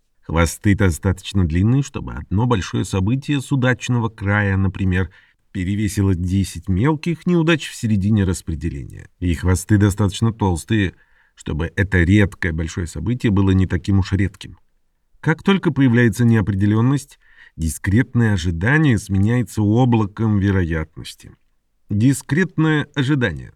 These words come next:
Нажали выключатель, свет зажегся. Облако вероятности. Начали переговоры, и они чем-то завершатся.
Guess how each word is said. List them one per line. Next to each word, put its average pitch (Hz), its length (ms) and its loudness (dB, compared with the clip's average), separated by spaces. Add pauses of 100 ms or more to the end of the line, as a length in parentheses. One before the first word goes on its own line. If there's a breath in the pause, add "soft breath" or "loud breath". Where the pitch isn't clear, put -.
(140)
Нажали 101 640 0
выключатель, 151 720 -6
свет 135 420 2
зажегся. 87 560 -4 (440)
Облако 101 500 2
вероятности. 92 840 0 (680)
Начали 101 680 2
переговоры, 165 680 2
и 139 280 0
они 156 260 4
чем-то 104 400 0
завершатся. 85 880 -6